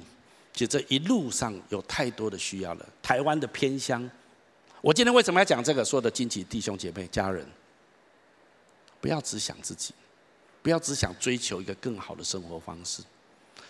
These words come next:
神今天给我们很多的资源，给我们很多的，很多的东西，是为了给予。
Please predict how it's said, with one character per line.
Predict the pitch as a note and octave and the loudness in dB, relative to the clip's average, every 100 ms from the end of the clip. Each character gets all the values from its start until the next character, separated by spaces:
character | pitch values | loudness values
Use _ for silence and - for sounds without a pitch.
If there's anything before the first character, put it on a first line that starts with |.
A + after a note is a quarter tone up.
| - | 0
神 | - D3+ | 2 4
今 | D#3+ | 2
天 | E3 D3 | 2 2
给 | C#3 | -2
我 | |
们 | A2 | -2
很 | - F2+ | -4 -4
多 | A#2 | -4
的 | G2+ | -4
资 | - G#2+ G#2+ | -4 -4 -4
源， | F#2+ E2 E2 | -8 -10 -4
给 | B2+ | -2
我 | |
们 | A#2+ | -2
很 | G#2 G2+ F#2 | -4 -8 -6
多 | A2 | -4
的， | G2+ F#2 - - | -4 -10 -16 -10
很 | A2+ G2+ | -6 -4
多 | A#2 | -4
的 | G#2+ | -4
东 | G2+ G2+ - | -6 -8 -10
西， | F#2+ F#2+ - _ - _ _ - | -12 -14 -20 _ -20 _ _ -6
是 | - | -4
为 | C3 C3+ | -4 -6
了 | A2 - | -8 -8
给 | G#2+ G2 | -4 -2
予。 | A2+ G#2 | -2 -4